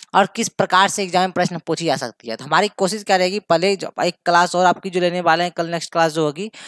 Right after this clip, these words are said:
आ, बायो के सारे ऑब्जेक्टिव क्वेश्चन जो रहेगी, मल्टीपल चॉइस क्वेश्चन, उसे लेकर आऊँगा। और थ्योरिकल पार्ट, थ्योरेटिकल पार्ट जितनी भी महत्वपूर्ण चीज़ें की,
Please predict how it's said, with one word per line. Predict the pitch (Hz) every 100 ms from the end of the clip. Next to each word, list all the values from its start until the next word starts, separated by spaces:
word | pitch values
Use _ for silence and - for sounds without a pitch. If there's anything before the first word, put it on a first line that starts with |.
| - -
आ, | 147 160 165
बायो | 151 156 180
के | 190
सारे | 185 185
ऑब्जेक्टिव | 156 156 147 180
क्वेश्चन | - 160 180
जो | 175 175 180 160
रहेगी, | 147 175 214
मल्टीपल | 190 160 160 175
चॉइस | 165 170 170
क्वेश्चन, | 175 196
उसे | 180 175
लेकर | 165 160 160
आऊँगा। | 160 180 202 226 - - -
और | 175 208
थ्योरिकल | - 185 180 185 220 -
पार्ट, | 196 170 -
थ्योरेटिकल | 185 170 185 220 220
पार्ट | 202 196
जितनी | 196 202 226
भी | 220
महत्वपूर्ण | 185 175 208 196
चीज़ें | 196 196
की, | 196 202